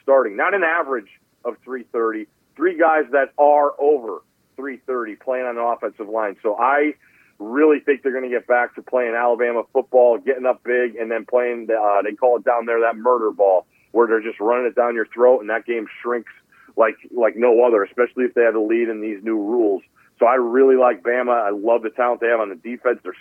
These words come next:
secondary is the key. That, that's what's gonna be a lot better than it was last year. Um, and their offensive line, as I mentioned, those are the two biggest differences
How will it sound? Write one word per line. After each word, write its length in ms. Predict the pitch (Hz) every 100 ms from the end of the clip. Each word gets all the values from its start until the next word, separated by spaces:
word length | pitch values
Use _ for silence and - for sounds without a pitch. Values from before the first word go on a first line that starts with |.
| -
secondary 720 | 147 - 110 101 98 90 85 _ _ _ -
is 160 | 123 92
the 80 | 101
key. 340 | - 110 90
That, 220 | 104 123 -
that's 300 | 131 131 -
what's 180 | 123 -
gonna 180 | 123 110
be 120 | 110
a 80 | 104
lot 360 | 110 110 101 -
better 380 | 107 101 92 - _
than 140 | - 107
it 80 | 104
was 240 | 104 95
last 300 | 95 98 95 _
year. 220 | 92 82 - _ _ 104
Um, 320 | 98 98 92 110
and 120 | 107
their 120 | 101
offensive 360 | 107 117 110 95
line, 280 | 113 98 95 95
as 100 | 95
I 80 | 101
mentioned, 520 | 95 104 - 85 78
those 160 | 110 110
are 80 | 107
the 240 | - -
two 100 | 131
biggest 360 | 113 110 104 -
differences 480 | 110 104 87 95